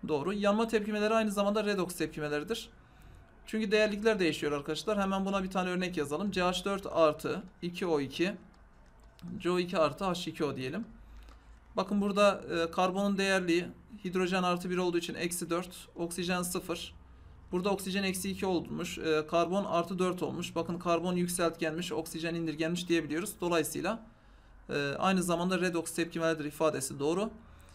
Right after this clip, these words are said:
İki iyonik çözeltinin karıştırılmasıyla yeni oluşan bileşik çözülmüyorsa çökelme tepkimesidir demiş.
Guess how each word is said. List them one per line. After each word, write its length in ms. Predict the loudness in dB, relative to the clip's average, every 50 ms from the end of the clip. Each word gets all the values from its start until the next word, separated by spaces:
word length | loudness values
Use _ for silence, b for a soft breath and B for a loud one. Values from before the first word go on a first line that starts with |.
| B B B B -8 -6
İki 220 | -4 -2 0 2
iyonik 260 | 4 4 4 2 2
çözeltinin 500 | 2 0 2 4 6 6 6 4 2 -2
karıştırılmasıyla 720 | 0 0 0 0 0 -2 -4 -2 0 0 0 0 0 2 2
yeni 240 | 2 2 2 2 2
oluşan 440 | 2 0 -2 -2 -2 -2 0 0 2
bileşik 340 | 2 2 0 0 -2 -4 -4
çözülmüyorsa 600 | -2 -2 0 0 0 2 2 0 0 0 -4 -4
çökelme 460 | -2 -2 0 0 2 2 2 0 0
tepkimesidir 600 | 0 -2 -2 -2 -4 -8 -8 -6 -6 -6 -6 -6
demiş. 360 | -6 -4 -2 -2 -2 -2 -4